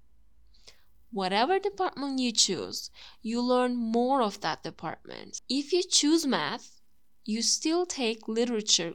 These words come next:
classes, for example, but it's little compared to what the linguistic department learns. I chose the equal balance thing.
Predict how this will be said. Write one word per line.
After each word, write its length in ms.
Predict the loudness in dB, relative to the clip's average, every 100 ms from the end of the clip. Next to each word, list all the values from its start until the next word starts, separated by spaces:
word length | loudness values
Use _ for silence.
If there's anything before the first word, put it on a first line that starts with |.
| -10
classes, 440 | -6 -4 -4 -8
for 140 | -10 -10
example, 680 | -8 -8 -8 -8 -8 -10 -12 -20 -20 -16 -10
but 360 | 2 4 2 -2
it's 320 | -6 -4 -4 -2
little 720 | 0 2 2 0 -4 -6 -12 -20 -18
compared 640 | -6 -2 -2 0 -2 0
to 80 | -2
what 400 | -4 -2 -4 -4
the 80 | -6
linguistic 920 | -4 -4 -4 -4 -2 0 -2 -4 -6
department 640 | -8 -8 -8 -8 -14 -12
learns. 640 | -10 -10 -12 -10 -8 -8 -8 -16 -20 -2 4
I 220 | 4 6
chose 340 | 4 2 -2
the 120 | -6 -2
equal 720 | -2 -2 0 4 4 4 -2 -6
balance 580 | -2 0 2 0 -4 -8
thing. 480 | -8 -8 -8 -10